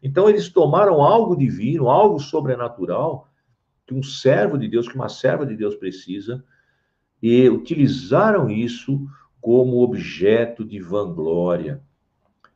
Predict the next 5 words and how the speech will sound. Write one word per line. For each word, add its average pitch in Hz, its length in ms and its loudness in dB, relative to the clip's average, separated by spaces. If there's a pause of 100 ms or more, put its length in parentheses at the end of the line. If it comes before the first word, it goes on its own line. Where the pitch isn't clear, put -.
Muita 165 520 2
gente, 127 480 0
irmãos, 82 360 -10
que 90 120 -8
recebe 110 720 -4